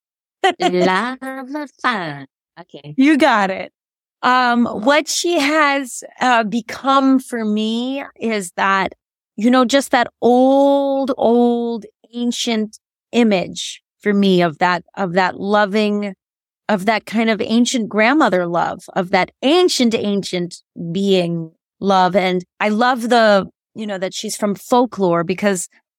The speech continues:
Speaker 1: folklore is not about being right or wrong. Folklore is, you know, for the people. <laughs> The, it's, these are the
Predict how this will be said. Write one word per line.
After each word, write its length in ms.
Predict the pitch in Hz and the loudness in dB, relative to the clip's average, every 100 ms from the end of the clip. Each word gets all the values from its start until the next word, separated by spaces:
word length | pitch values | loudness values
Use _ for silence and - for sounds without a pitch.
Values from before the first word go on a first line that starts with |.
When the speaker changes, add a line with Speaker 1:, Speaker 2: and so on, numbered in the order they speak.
| _ _ - | _ _ 0
Speaker 1:
folklore 480 | 277 277 277 254 226 | 0 2 4 4 4
is 240 | 208 175 | 0 2
not 260 | 220 226 214 | 2 2 2
about 360 | 202 196 202 | 2 2 0
being 300 | 185 220 208 | -2 -8 -4
right 260 | 185 214 208 | 0 0 0
or 120 | 196 | -4
wrong. 400 | 175 202 190 190 | -2 0 2 0
Folklore 520 | - 220 220 214 196 | 0 -2 0 0 2
is, 280 | 190 180 - - - | 2 0 -4 -14 -8
you 100 | 208 | -4
know, 100 | 175 | -4
for 240 | - 214 | 0 0
the 100 | 185 | 0
people. 580 | 180 - 262 - - 143 202 | -2 -2 0 0 -2 -4 -6
<laughs> 40 | - _ _ _ | -10 _ _ _
The, 540 | 349 269 233 208 220 208 | 0 0 0 0 0 0
it's, 340 | 196 202 190 | -2 -4 -6
these 180 | - 214 | -8 -8
are 40 | 190 | -6
the 160 | 190 | -6